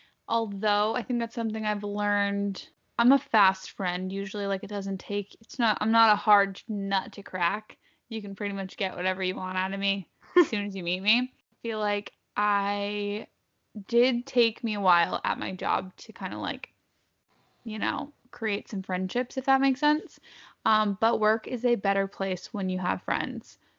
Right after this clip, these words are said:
Speaker 1: So they don't need to be your best friends. They can just be your work friends if that's what you want. But just to kind of forming, having a confidant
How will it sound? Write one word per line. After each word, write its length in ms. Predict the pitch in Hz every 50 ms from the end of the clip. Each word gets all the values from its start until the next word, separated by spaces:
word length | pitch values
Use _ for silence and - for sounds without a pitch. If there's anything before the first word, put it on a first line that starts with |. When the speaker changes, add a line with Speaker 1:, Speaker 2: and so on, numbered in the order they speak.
| _ _ _
Speaker 1:
So 540 | - - - - 208 202 196 190 196 - - 220
they 100 | 220 214
don't 160 | 233 247 240
need 160 | 247 240 240
to 80 | - 240
be 80 | 240
your 140 | 226 240 226
best 380 | - - 185 180 185 - - -
friends. 400 | 196 180 180 185 185 185 185 -
They 140 | 202 196
can 200 | 196 - 202 196
just 260 | 185 196 202 196 - -
be 80 | 226
your 80 | 233 226
work 260 | 208 202 196 190 -
friends 240 | - 208 208 208 208
if 140 | 196 - -
that's 280 | 190 208 220 - -
what 80 | 220 214
you 100 | 214 208
want. 480 | 202 196 196 196 202 226 - 247 - _ - - - - _ _ _ -
But 320 | 226 208 202 202 202 - - _ _ _ -
just 340 | - 208 208 202 - - -
to 60 | 247
kind 220 | - - 269 254
of 100 | 240 202
forming, 720 | - _ - 202 202 202 202 202 202 202 202 202 202 202 - _ _ _ _ _ -
having 420 | - - - 233 233 233 254 240 226
a 260 | 220 214 208 208 226
confidant 1000 | - - - 220 226 214 208 208 - - 208 208 196 190 190 196 - - -